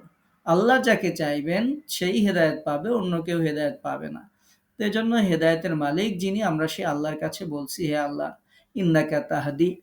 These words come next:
<clears throat> তুমি হেদায়েত করো। তার মানে অন্য কেউ হেদায়েত করতে পারে না, তুমি হেদায়েত করো, মান তাশা, এই হেদায়েত সবাইকে তুমি করো না, মান তাশা, যাকে ইচ্ছা করো তাকেই কেবলমাত্র এই হেদায়েত তুমি দান করো। হে আল্লাহ, সুতরাং,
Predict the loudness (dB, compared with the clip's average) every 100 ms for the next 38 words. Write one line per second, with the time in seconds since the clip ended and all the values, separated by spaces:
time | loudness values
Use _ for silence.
0 | 4 8 8 6 2 0 2 4 4 4
1 | 2 0 -4 -8 -8 -12 _ _ _ 2
2 | 2 4 2 2 0 0 -2 0 2 4
3 | 6 4 4 0 -8 -8 -6 -6 -4 -4
4 | -4 -2 0 2 2 2 0 -2 -4 -2
5 | 0 2 0 2 0 0 -4 -6 -8 _
6 | -20 _ -2 2 2 2 2 2 0 2
7 | 0 -2 -4 -2 2 2 2 0 0 0
8 | 2 2 2 -2 -2 -2 -2 -4 0 0
9 | 0 0 -2 -2 -4 -8 -8 -8 0 0
10 | 0 -4 -2 0 0 0 -2 -4 -4 -4
11 | -4 -2 -4 -4 -2 -2 -2 -2 -6 -10
12 | -10 -18 _ _ _ _ _ _ -6 2
13 | 4 4 0 -6 -4 -2 0